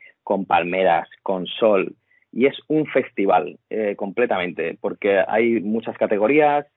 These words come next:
eh, la comunidad tiene un peso muy, muy fuerte ahí, tiene una zona de tiendas muy grande, tiene, pues, eh, eh, e-, eventos nocturnos en un entorno de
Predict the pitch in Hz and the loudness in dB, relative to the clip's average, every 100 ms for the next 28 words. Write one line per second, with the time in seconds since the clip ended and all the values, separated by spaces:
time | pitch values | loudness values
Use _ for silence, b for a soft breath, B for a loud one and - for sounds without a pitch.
0 | _ 104 98 95 92 90 87 85 - - | _ -10 -6 -4 -2 -4 -6 -10 -16 -16
1 | 90 98 110 104 104 113 120 120 113 113 | -8 -4 -2 0 2 2 2 0 0 -2
2 | 107 104 101 107 107 - 120 110 110 104 | -2 -4 -4 -4 -4 -2 0 2 2 2
3 | 135 156 170 _ _ _ _ - 107 95 | 2 -4 -8 _ _ _ _ -8 -6 -4
4 | 104 95 90 95 87 - 110 127 120 117 | -4 -4 -4 -2 -4 -2 -2 0 2 0
5 | 110 113 110 110 - b - 104 101 98 | 0 2 2 0 -6 b -6 -4 -2 -2
6 | 95 92 87 85 82 - - - 50 50 | 0 0 -2 -4 -10 -8 -6 -4 -4 -6
7 | 50 50 50 - - - - - - - | -6 -8 -10 -12 -10 -10 -8 -12 -16 -20
8 | - - - - _ - 50 - 60 101 | -20 -20 -20 -20 _ -20 -18 -8 0 2
9 | 104 113 127 123 117 120 110 - - 120 | 4 4 4 4 2 2 0 0 2 2
10 | 110 110 110 107 107 110 107 - 110 107 | 4 2 2 0 0 0 0 2 2 2
11 | 107 107 104 _ _ _ 113 107 | 0 0 -2 _ _ _ -2 -2